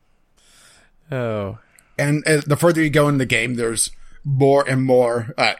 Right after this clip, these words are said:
Speaker 2: enemies, uh, that it throws at you at once, and more variety unlocks as well. So, yeah, uh, I was able to get into, well, each campaign is three parts. I was able to, uh, pretty regularly get into part two, uh, for the video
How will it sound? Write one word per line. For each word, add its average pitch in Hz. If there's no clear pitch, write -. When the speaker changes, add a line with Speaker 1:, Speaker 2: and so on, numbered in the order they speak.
Speaker 2:
enemies, 123
uh, 127
that 107
it 113
throws 139
at 113
you 113
at 107
once, 113
and 110
more 120
variety 110
unlocks 92
as 92
well. 95
So, 131
yeah, 120
uh, 139
I 143
was 135
able 135
to 113
get 120
into, 120
well, 127
each -
campaign 127
is 113
three 120
parts. 110
I 110
was 113
able 113
to, 107
uh, 135
pretty 139
regularly 117
get 117
into 107
part 110
two, 110
uh, 104
for 113
the 104
video 113